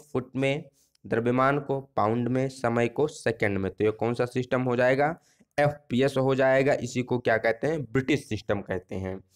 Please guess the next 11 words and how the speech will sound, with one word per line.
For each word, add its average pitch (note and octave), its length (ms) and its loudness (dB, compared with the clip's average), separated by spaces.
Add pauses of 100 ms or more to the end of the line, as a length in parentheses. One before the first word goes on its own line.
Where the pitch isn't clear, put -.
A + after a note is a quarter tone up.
(240)
दूसरा D#3 400 2
आता D3+ 240 2
है D#3 100 0
सीजीएस, D#3 880 0
सेंटीमीटर C3 720 0
ग्राम A2+ 380 2
सेकंड, C#3+ 600 0 (400)
सेंटीमीटर C#3 800 0 (140)
ग्राम B2 260 2
सेकंड B2 460 -2
प्रणाली। G2+ 600 2